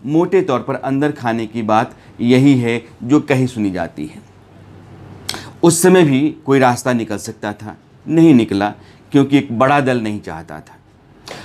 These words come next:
आज भी सुप्रीम कोर्ट की यह कोशिश है या मंशा है कि कोई रास्ता मिल बैठ करके निकल जाए, पंचायत से निकल जाए, सभी पक्षों की आपसी सहमति से निकल जाए। यह दूर की कौड़ी ज़रूर है,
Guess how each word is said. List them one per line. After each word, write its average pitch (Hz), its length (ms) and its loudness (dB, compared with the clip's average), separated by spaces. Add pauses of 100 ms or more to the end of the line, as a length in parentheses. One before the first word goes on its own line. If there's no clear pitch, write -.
(260)
आज 160 240 6
भी 143 280 2
सुप्रीम 156 480 -4
कोर्ट 147 360 -2
की 131 80 -2
यह 131 100 0
कोशिश 127 440 -4
है 131 80 0
या 120 100 2
मंशा 123 380 0
है 120 180 -2
कि 113 340 -8 (160)
कोई 135 160 2
रास्ता 120 380 0
मिल 117 220 -4
बैठ 110 260 -2
करके 101 380 -6 (220)
निकल 110 380 -2
जाए, 92 260 -6
पंचायत 113 460 0
से 110 180 -6
निकल 101 360 -4
जाए, 95 220 -6 (220)
सभी 123 260 0
पक्षों 127 400 -2
की 107 120 -6
आपसी - 280 -2
सहमति 104 420 -8
से 101 180 -10
निकल 98 300 -6
जाए। 92 260 -6 (1040)
यह 123 140 4
दूर 131 300 4
की 139 140 -2
कौड़ी 117 340 2
ज़रूर 113 360 0
है, 98 280 -8